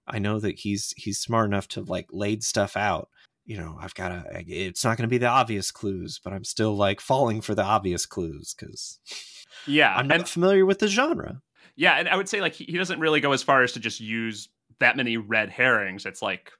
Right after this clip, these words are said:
Speaker 2: everything is meaningful, but maybe not in the way you were expecting it to be meaningful. So it
Speaker 1: Yeah.
Speaker 2: will show up, but, but you're not, so it is worth to paying attention to. It's not like he just gives you a whole bunch of, like,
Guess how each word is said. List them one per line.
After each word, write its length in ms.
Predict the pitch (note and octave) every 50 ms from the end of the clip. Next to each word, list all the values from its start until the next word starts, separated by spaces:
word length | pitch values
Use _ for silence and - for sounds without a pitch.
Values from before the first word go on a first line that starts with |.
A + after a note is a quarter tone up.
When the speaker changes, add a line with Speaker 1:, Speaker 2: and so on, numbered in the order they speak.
| _ _ -
Speaker 2:
everything 640 | D#3+ D#3 C#3 D#3 D3+ D3+ D#3 D3+ C#3+ C3 B2+ B2 A#2
is 220 | - C#3+ D3 A#2+
meaningful, 400 | B2+ D3 D3+ D3 D3 C#3+ D3+ C3+
but 100 | A#2+ B2 C#3+
maybe 180 | C#3+ C3+ C3+
not 160 | B2+ B2+ A#2+ A#2
in 40 |
the 80 | A#2+ A2+
way 140 | A2 G#2+ G#2
you 120 | G#2+ G#2+
were 100 | G#2 G2+
expecting 580 | F#2+ - - - - - G2 - - - G2 F2+
it 160 | F2+ - -
to 100 | - G2+
be 400 | F2+ G2 F#2+ F#2 F2 E2 D#2+ - _ _ _ -
meaningful. 720 | G#2+ G2 E2+ D2+ D#2+ - - - - - - - B2 - _ _
So 160 | - - A2+ G2
it 100 | - C#3+
Speaker 1:
Yeah. 20 |
Speaker 2:
will 120 | - -
show 320 | - - - E3+ C#3 A#2+ B2
up, 280 | A#2+ A2 G#2+ G#2 - -
but, 160 | G#2+ G2+ - - - - _ _ -
but 140 | A#2 F#2+ A2
you're 120 | B2 A2+
not, 380 | A2+ A2+ A2 G#2+ G#2+ G#2 - -
so 100 | - C#3
it 60 | C3
is 140 | D#3+ D#3+ C#3
worth 180 | C#3+ D#3+ C#3+ -
to 80 | -
paying 200 | - C3+ A#2 G2+ G2+
attention 260 | - A#2+ A#2+ A#2 G#2+
to. 80 | G#2+ G#2+
It's 100 | - -
not 140 | C3+ -
like 140 | B2 A#2 A#2 -
he 40 |
just 200 | A2 G#2+ G2+ -
gives 120 | B2+ G#2+ G2+
you 100 | A#2+ A2
a 20 |
whole 100 | G#2 A2
bunch 200 | G2+ G#2+ G2 -
of, 60 | G#2+
like, 180 | G#2 G2+ G2+